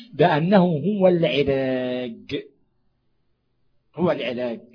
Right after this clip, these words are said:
وعشان كده هتلاقوا في كتب الفقه، لو أني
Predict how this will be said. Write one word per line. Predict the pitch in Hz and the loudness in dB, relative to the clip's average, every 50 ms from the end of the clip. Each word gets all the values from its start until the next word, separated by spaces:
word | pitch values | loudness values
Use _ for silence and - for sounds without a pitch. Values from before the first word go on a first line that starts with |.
| _ _ _ _ _ _ _ _ _ _ _ _ _ | _ _ _ _ _ _ _ _ _ _ _ _ _
وعشان | - 143 127 135 131 185 185 165 | -6 -4 -4 -4 -4 -6 -8 -8
كده | 190 226 214 185 | -8 -6 -4 -4
هتلاقوا | 147 135 143 - 175 170 156 196 180 | -4 -4 -4 -6 -6 -6 -6 -6 -8
في | - 190 165 | -12 -14 -10
كتب | - 220 202 202 208 175 185 | -8 -8 -8 -6 -8 -10 -10
الفقه، | 175 - - 175 170 160 - - - _ _ - - - _ _ _ _ _ _ _ _ _ _ _ _ _ _ _ _ _ | -12 -12 -10 -10 -10 -10 -12 -16 -20 _ _ -20 -20 -20 _ _ _ _ _ _ _ _ _ _ _ _ _ _ _ _ _
لو | - 135 135 139 165 | -8 -6 -4 -2 -2
أني | 214 214 185 135 117 107 - | -2 -2 -4 -6 -10 -12 -16